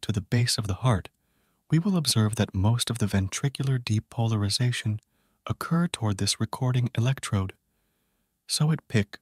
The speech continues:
a positive wave. And we will think that after the depolarization, the repolarization occur on the same manner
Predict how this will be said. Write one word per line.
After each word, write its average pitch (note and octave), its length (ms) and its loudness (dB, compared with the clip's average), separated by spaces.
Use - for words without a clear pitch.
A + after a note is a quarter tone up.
a - 60 -4
positive A2 580 0
wave. F#2+ 380 -6
And F#2 140 2
we F#2 140 4
will F2+ 120 0
think A2 380 0
that F#2+ 240 0
after B2 300 0
the C3 100 0
depolarization, A2 1200 0
the F#2 140 2
repolarization A#2 1160 0
occur G#2 420 -2
on G2+ 100 0
the G2 100 -2
same C3 460 2
manner G#2+ 360 0